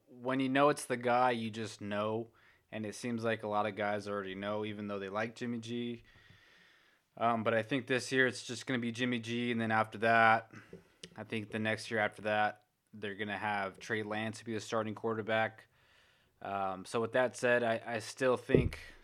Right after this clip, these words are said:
twelve, thirteen wins is, it's not far-fetched for the forty-niners. Um,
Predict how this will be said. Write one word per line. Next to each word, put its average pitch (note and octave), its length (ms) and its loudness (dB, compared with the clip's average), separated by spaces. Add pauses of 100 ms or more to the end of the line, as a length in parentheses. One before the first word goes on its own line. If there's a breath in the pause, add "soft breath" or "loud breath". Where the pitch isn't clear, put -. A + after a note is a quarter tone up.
(120)
twelve, B2 320 0
thirteen B2 440 -2
wins B2 360 -2
is, G#2+ 380 -10
it's A2 220 -16
not A#2+ 320 0 (360)
far-fetched A2+ 500 0
for - 40 -20
the A2+ 80 -10
forty-niners. A2+ 880 -4 (640 soft breath)
Um, G2 600 -4